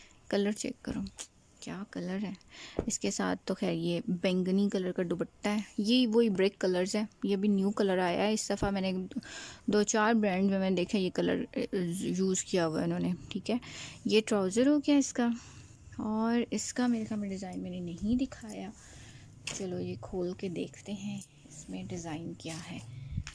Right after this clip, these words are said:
Um, I think ये फ्रंट है इसका। हाँ, ये इसका फ्रंट है, यहाँ से नेकलाइन बनेगी, ये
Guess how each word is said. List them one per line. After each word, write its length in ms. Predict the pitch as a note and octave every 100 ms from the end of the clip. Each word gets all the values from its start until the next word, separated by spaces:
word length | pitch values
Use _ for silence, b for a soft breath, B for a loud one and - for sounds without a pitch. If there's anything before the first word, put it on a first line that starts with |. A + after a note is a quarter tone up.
| - _ - -
Um, 760 | G#3+ A3 A3 A3 A3+ A3+ A#3 A3 B B B B - -
I 100 | A#3+
think 320 | A#3+ C4+ C4 C#4
ये 80 | C4+ -
फ्रंट 420 | - B3 C4 C#4
है 80 | B3+
इसका। 340 | A#3+ - B3+ B3+ - - B B B -
हाँ, 200 | G#3+ G3+
ये 180 | F#3+
इसका 240 | G3 - A3+
फ्रंट 420 | - G#3 G3 G#3+
है, 60 | C4+
यहाँ 240 | B3+ A#3
से 120 | A3+
नेकलाइन 440 | A3 F#3+ - G#3+ B3
बनेगी, 320 | A#3+ A3+ A3+
ये 540 | G3+ G3 F#3+ F#3+ F#3+